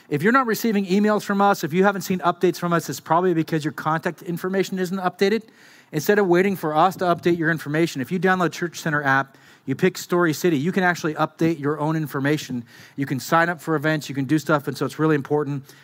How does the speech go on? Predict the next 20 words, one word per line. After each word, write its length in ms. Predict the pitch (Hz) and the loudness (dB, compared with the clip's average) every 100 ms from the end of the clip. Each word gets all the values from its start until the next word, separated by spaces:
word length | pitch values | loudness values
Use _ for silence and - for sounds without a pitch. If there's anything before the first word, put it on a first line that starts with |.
| _ | _
Things 260 | 165 165 | -2 0
like 200 | 147 151 | 0 0
Illum, 420 | 143 139 151 156 139 - - _ | 0 0 0 0 -6 -16 -20 _
uh, 200 | 135 131 | -2 0
which 180 | 151 160 | 0 -2
is 100 | 147 | 0
our 80 | |
women's 240 | 147 156 139 | 2 2 0
discipleship. 760 | 139 160 151 147 - 151 - - | -2 0 0 -2 -2 -4 -4 -10
Discipleship 720 | 135 151 143 147 - 147 - | -2 0 0 -4 -2 -4 -2
is 280 | 139 139 | -2 0
a 60 | 139 | -2
part 200 | - 147 | -2 -2
of 60 | 139 | -2
what 120 | 131 | -4
Jesus 340 | 135 131 135 | -4 -4 -6
called 260 | - 139 143 | -4 -4 -2
us 180 | 135 - | -4 -8
to, 240 | - - 165 | -16 -4 0
into, 480 | 196 - 208 226 | 0 0 0 0